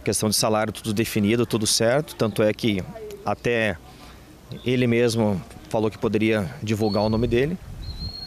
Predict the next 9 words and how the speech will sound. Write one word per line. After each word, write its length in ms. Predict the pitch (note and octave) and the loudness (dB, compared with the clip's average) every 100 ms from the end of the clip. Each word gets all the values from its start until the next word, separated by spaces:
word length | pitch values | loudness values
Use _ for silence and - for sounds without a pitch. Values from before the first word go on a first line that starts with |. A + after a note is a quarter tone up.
| - | -2
Isso 200 | C3+ C3+ | 0 0
foi 180 | - C#3+ | 2 2
feito 420 | - D3 F3 - - - - - - - - | 2 2 0 -4 -14 -16 -14 -14 -16 -16 -4
e 60 | A#2+ | 0
agora, 480 | A#2 B2+ C3+ A#2+ G2 C3 | 2 4 4 4 0 0
dois 200 | B2 B2+ | 2 4
dias 180 | C3+ B2+ | 4 2
atrás, 520 | A#2+ A#2 A#2+ C3+ C#3 | 2 2 4 4 4
ele, 300 | C#3 C#3 | 4 4